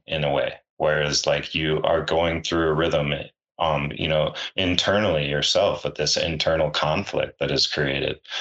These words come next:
Um, and so, um, right, to get rid of, to re-, remove yourself from that rhythm, right, is to operate from a non-polar positioning, right,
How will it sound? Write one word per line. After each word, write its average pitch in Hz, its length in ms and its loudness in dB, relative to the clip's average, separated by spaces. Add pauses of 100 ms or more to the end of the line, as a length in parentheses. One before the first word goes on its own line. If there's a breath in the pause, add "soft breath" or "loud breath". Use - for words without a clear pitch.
(1400 loud breath)
Um, 82 440 0 (540)
and 87 300 2
so, 87 560 0 (400)
um, 78 600 0 (1040)
right, 85 340 2 (640)
to 87 640 2 (220)
get 98 260 0
rid 95 320 2
of, 78 160 -2
to 82 240 0
re-, - 440 -6
remove 92 300 2
yourself 80 460 2
from 76 180 0
that 76 220 2
rhythm, 71 460 0 (300)
right, 76 280 0
is 78 420 0
to 78 120 4
operate 80 580 2
from 78 240 0
a 78 100 2
non-polar 76 760 0
positioning, - 720 -2 (360)
right, - 280 -2